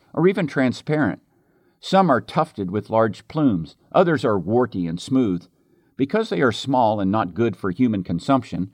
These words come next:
they are often overlooked. June is a good month for tide pooling. There are usually no storms.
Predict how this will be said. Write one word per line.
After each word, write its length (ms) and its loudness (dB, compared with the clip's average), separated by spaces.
they 120 2
are 140 6
often 300 0
overlooked. 580 -2
June 360 2
is 120 2
a 80 0
good 300 0
month 320 0
for 80 -4
tide 340 -2
pooling. 380 -8
There 160 6
are 80 4
usually 440 2
no 280 2
storms. 640 -6